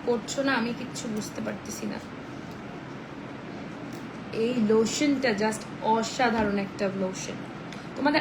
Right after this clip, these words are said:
আর একটা বলি দিই, আমি কিন্তু এই টাইপের টিন্টেড যে বডি লোশন, এগুলা দিয়ে কি করে আমি বলি, আমি যদি by any chance,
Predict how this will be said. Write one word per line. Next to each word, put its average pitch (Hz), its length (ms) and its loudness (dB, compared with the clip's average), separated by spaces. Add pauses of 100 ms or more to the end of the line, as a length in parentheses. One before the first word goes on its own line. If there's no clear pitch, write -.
আর 247 120 8
একটা 262 240 4
বলি 226 220 6
দিই, 214 80 6
আমি 226 220 4
কিন্তু 269 260 0
এই 254 200 4
টাইপের 285 360 4 (160)
টিন্টেড 320 440 4 (100)
যে 277 140 4 (280)
বডি 233 280 8
লোশন, 254 340 6
এগুলা 220 280 2
দিয়ে 226 220 2
কি 233 140 -2
করে 247 160 6
আমি 208 100 2 (120)
বলি, 190 280 2 (960)
আমি 226 380 6
যদি 202 320 4
by 214 160 8
any 247 580 2
chance, 202 320 4